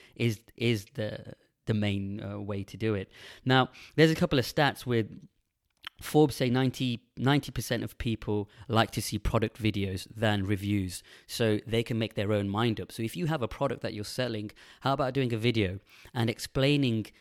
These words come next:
to your customers exactly what your product does and how they can, uh,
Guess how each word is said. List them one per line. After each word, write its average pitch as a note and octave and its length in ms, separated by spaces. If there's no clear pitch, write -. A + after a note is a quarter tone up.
to B2 520
your G#2+ 600
customers G#2 680
exactly G#2+ 640
what G2+ 200
your G#2 80
product G2+ 540
does A#2 280
and G2+ 120
how G#2+ 160
they G#2 100
can, G2 260
uh, A2 100